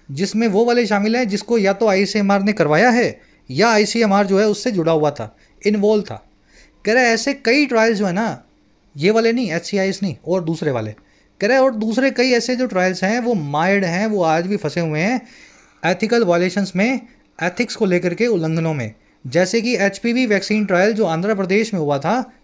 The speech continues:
सन दो हज़ार दस में। तो हमारी हिस्ट्री थोड़ी सी रिस्की है इस मामले में। क्लिनिकल ट्रायल्स आपका सब्जेक्ट है, एच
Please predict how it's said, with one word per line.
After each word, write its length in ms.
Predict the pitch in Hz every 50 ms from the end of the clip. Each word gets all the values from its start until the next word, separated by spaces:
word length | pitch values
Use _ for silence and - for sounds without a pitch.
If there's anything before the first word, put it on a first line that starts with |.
| _
सन 260 | - - - 208 208 175
दो 120 | 135 120
हज़ार 200 | 117 160 208 208
दस 200 | 160 127 120 - 107
में। 100 | 101 - - _ _ _ _ _ _ _ _ -
तो 80 | 151
हमारी 240 | 139 143 165 196 214
हिस्ट्री 320 | 196 180 175 180 - 226 214
थोड़ी 520 | 220 - - 233 254 254 262 262 254 233
सी 120 | - 233
रिस्की 320 | 196 185 180 - - 196 190
है 100 | 220 233
इस 100 | 220 202
मामले 260 | 160 147 143 131 120
में। 120 | 113 107 107 _ _ _ _ _ _ _ _ _ _ -
क्लिनिकल 320 | 175 185 196 208 220 226
ट्रायल्स 340 | 220 208 180 180 202 202 196
आपका 200 | 180 170 - 175
सब्जेक्ट 360 | 147 156 151 151 202 202 214
है, 200 | 208 151 110 - _ _ - _ _ _ _ _ _ _ _ -
एच 220 | 143 165 156 -